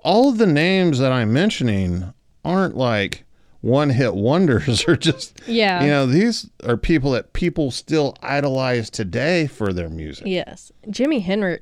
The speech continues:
Speaker 2: Hendrix was twenty-seven years and two hundred and ninety-five days. Seventy,
Speaker 1: Ugh.
Speaker 2: seventy days away from being twenty-eight.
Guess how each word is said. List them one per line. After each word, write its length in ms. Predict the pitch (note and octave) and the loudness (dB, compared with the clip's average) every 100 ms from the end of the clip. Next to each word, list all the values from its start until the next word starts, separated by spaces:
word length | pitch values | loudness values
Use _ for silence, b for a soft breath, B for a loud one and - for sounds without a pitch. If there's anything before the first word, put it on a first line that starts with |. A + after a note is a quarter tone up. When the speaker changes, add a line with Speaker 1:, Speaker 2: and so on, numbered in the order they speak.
| - - | -12 -14
Speaker 2:
Hendrix 540 | G3+ F#3+ E3 - - | -10 -8 -8 -10 -8
was 300 | F3+ E3 - b b b b - | -6 -6 -10 b b b b -12
twenty-seven 920 | - C4+ C4+ C#4+ B3 B3+ A#3+ A#3 A3 | -6 -4 -4 -6 -4 -4 -2 -2 -2
years 600 | G#3 G3 F#3+ F#3 F#3 - - | -2 -2 0 -2 -4 -8 -8
and 260 | E3+ E3+ | -4 -6
two 220 | - A3+ G#3+ | -4 -2 0
hundred 380 | G#3 G3+ F#3+ | 0 0 -2
and 260 | E3+ E3+ E3+ | -2 -4 -4
ninety-five 800 | E3 F3 F3+ F#3 - E3 D#3 E3 | -4 -4 -4 -6 -6 -8 -8 -8
days. 540 | D3+ D3 - - - - | -8 -10 -10 -12 -16 -18
Seventy, 540 | - A#3 A#3 B3 A#3+ | -4 -2 0 0 2
Speaker 1:
Ugh. 440 | C#4 B3 G#3 G3+ E3+ | 2 2 2 2 0
Speaker 2:
seventy 580 | - C4 C4+ C#4+ D4 C#4+ | 0 2 2 -2 -2 0
days 380 | C4+ A#3 A3+ | 0 0 -4
away 200 | G#3+ G#3 | -6 -6
from 180 | G#3 A3 | -6 -6
being 160 | G3+ F#3 | -4 -4
twenty-eight. 500 | - F3+ F3+ - | -4 -4 -6 -8